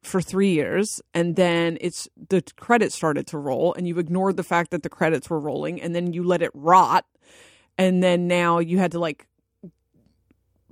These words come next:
struggle to get out of it, and now it's just classified as this bad thing." But in reality, you went to experience something, you experienced something, you saw the good, you saw the bad, it ran its course, and now you're done.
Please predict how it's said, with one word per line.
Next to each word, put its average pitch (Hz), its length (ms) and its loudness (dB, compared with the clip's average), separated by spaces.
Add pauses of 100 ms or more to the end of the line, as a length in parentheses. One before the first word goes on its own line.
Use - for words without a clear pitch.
(120)
struggle 202 680 2
to 185 120 -6
get 165 160 0
out 180 200 4
of 156 120 -2
it, 147 220 -2
and 175 120 -6
now 165 200 -2
it's 160 100 -8
just 175 140 -12
classified 160 560 -4
as 147 140 -8
this 143 180 -12
bad 143 300 -6
thing." 165 300 -4
But 160 160 -4
in 160 140 0
reality, 170 760 4 (360)
you 185 240 2
went 214 220 4
to 226 140 0
experience 185 580 -2
something, 180 260 -4
you 175 140 0
experienced 170 640 -6
something, 180 300 -6
you 175 100 -4
saw 170 240 2
the 190 120 2
good, 170 300 2
you 175 120 -10
saw 160 260 0
the 175 100 -4
bad, 160 480 -2 (440)
it 180 160 4
ran 175 240 2
its 185 120 -6
course, 165 400 -4
and 180 100 0
now 151 160 0
you're 156 180 -2
done. 175 520 0